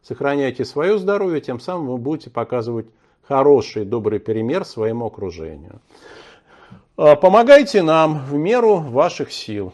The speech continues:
Помогайте психологически, информационно. Если можете помочь материально, то это очень просто сделать. Естественно, в меру допустимых для вас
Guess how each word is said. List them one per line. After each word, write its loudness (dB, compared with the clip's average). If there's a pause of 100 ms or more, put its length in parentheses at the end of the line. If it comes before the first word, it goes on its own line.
Помогайте 0
психологически, -6
информационно. -8
Если -8
можете -6
помочь -8
материально, -6
то -8
это -6
очень -8
просто -8
сделать. -6
Естественно, -8
в -4
меру -4
допустимых -8
для -2
вас -8